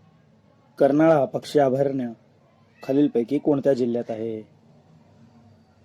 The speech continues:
कर्नाळा पक्षी अभयारण्य खालीलपैकी रायगड या जिल्ह्यात आहे. ऑप्शन क्रमांक बी, रायगड. प्रश्न पाचवा,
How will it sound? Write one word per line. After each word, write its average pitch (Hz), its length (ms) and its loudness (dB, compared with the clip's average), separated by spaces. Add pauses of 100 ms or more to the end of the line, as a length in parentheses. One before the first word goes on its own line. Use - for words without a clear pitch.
(300)
कर्नाळा 123 360 -4
पक्षी - 340 -10
अभयारण्य 120 600 -2 (500)
खालीलपैकी 131 640 -4 (100)
रायगड 131 420 0
या 151 120 0
जिल्ह्यात 117 380 -6
आहे. 107 360 -8 (1000)
ऑप्शन 113 300 -6
क्रमांक 110 400 -10
बी, 143 360 0
रायगड. 120 500 -6 (1600)
प्रश्न 113 300 -4
पाचवा, 117 380 -8